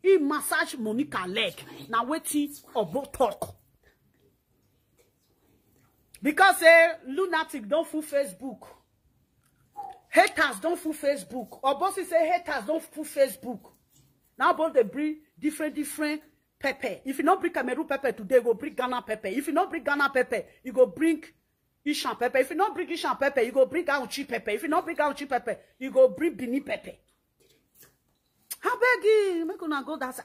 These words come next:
Make una no, they go me John now. My way is very different.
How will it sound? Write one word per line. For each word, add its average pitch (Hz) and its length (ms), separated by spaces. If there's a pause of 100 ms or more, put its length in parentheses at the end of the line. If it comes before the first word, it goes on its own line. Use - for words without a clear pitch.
Make 523 200
una 494 240
no, - 800
they 320 240
go 415 200
me 370 180
John 320 320
now. 226 360 (760)
My 392 300 (120)
way 480 460
is 247 140
very 392 400
different. 240 680